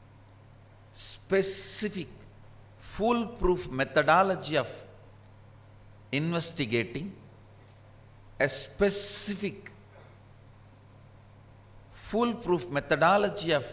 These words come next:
acid washing the discoveries, a specific foolproof methodology of reinventing yourself based on the pure discoveries you made.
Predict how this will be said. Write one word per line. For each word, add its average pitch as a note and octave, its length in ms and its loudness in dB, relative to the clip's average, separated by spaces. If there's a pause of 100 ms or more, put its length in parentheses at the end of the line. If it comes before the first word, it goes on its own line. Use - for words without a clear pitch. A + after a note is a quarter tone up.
(720)
acid F#3+ 640 4
washing E3 480 4
the C#3 120 2
discoveries, D3+ 1120 0 (1400)
a C#3+ 100 -2
specific - 1000 -2 (800)
foolproof G3+ 760 0
methodology D3+ 760 2
of C#3+ 100 0 (520)
reinventing E3 1120 0 (1000)
yourself C#3+ 880 2 (760)
based D#3 460 2
on D#3 240 -2 (220)
the B2+ 100 -4
pure E3+ 400 0
discoveries C#3 800 -2
you A2+ 100 -4
made. F#2+ 300 -4